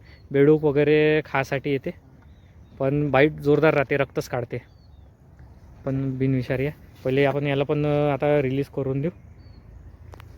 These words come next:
चल. गाईस बघा, हा गेला, दिसून पण नाही राहिला कुठे गेला तर. तर चला, आता आपण दुसरा साप रिलीज करू.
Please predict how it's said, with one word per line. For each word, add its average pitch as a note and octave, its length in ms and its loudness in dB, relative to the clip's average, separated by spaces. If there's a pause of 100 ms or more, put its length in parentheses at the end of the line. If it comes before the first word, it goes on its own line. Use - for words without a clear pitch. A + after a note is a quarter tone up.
(2750)
चल. B2 80 -12 (2250)
गाईस C3 180 -12
बघा, C3+ 200 -6 (1400)
हा - 240 -16
गेला, A#2+ 180 -10 (200)
दिसून B2 240 -12
पण C3+ 160 -10
नाही C3 140 -10
राहिला A#2 200 -12
कुठे - 460 -14
गेला A2+ 200 -8
तर. - 120 -10 (1040)
तर C3 420 -6
चला, C3+ 260 -4 (680)
आता D3 180 -2
आपण E3+ 300 0 (580)
दुसरा D3 320 0
साप D3 260 0
रिलीज C#3+ 280 0
करू. D3+ 220 0